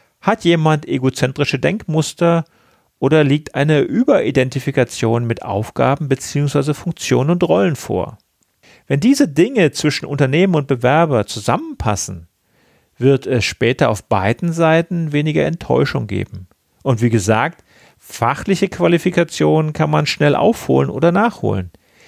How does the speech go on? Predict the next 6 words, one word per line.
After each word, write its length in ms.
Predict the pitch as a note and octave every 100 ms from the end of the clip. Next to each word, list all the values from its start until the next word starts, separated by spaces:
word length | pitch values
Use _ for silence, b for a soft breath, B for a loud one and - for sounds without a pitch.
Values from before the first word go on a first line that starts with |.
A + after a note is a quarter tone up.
| b b _ -
Die 140 | A2+
menschliche 600 | A2 G#2+ B2+ - F3+ F#3
Passung 520 | F3+ E3+ D#3+ F3 E3
ist 200 | C#3 C#3
viel 200 | - C3
entscheidender 840 | A#2 A2 - G#2+ A2+ D3+ D#3+ E3